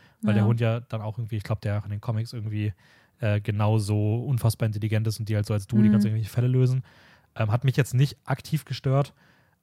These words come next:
Speaker 1: Ähm, ich find's interessant, weil wenn ich mir das Bild so angucke,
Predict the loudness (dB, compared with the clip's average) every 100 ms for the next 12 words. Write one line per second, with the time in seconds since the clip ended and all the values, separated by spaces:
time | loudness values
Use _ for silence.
0 | 2 4 6 4 2 -2 _ _ _ _
1 | _ -4 2 2 2 -2 0 0 4 4
2 | 4 2 2 2 2 0 0 0 0 2
3 | 4